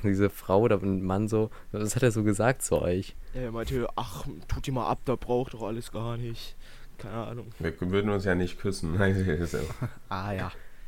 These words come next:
Speaker 1: Ah ja.
Speaker 3: Das war eine ziemlich alte Dame.
Speaker 1: Man kennt es.
Speaker 3: Also gerade die ist ja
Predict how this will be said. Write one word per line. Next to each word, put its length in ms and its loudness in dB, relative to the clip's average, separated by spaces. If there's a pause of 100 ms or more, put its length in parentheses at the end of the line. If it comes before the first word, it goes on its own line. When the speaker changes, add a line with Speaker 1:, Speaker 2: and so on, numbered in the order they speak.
(100)
Speaker 1:
Ah 240 2
ja. 120 4
Speaker 3:
Das 80 2
war 60 4
eine 180 4
ziemlich 380 0
alte 320 0
Dame. 300 0 (1600)
Speaker 1:
Man 140 0
kennt 200 2
es. 80 -4
Speaker 3:
Also 260 4
gerade 340 10
die 180 4
ist 140 4
ja 160 6